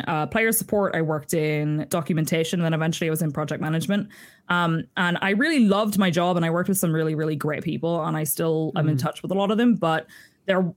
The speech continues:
Speaker 1: obviously there was a lot of stuff that went on that I think nobody is really surprised to hear about. It, it's a thing that happened,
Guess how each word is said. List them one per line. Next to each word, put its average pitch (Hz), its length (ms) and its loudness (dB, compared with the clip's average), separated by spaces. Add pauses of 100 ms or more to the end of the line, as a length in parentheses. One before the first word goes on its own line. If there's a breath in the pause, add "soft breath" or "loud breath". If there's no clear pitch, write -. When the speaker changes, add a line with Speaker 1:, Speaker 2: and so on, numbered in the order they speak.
(100)
Speaker 1:
obviously 196 480 2
there 165 160 0
was 160 160 2
a 156 80 0
lot 151 280 0
of 147 100 -2
stuff 156 220 -2
that 160 100 -2
went 160 180 0
on 156 260 -2
that 156 200 -4
I 165 80 -2
think 156 440 -4
nobody 151 600 2
is 147 180 -2
really 151 600 -4
surprised 156 800 -2
to 147 120 0
hear 160 280 -4
about. 156 360 -2
It, 160 240 -2
it's 165 200 -2
a 156 40 -2
thing 160 340 2
that 147 100 -2
happened, 160 580 0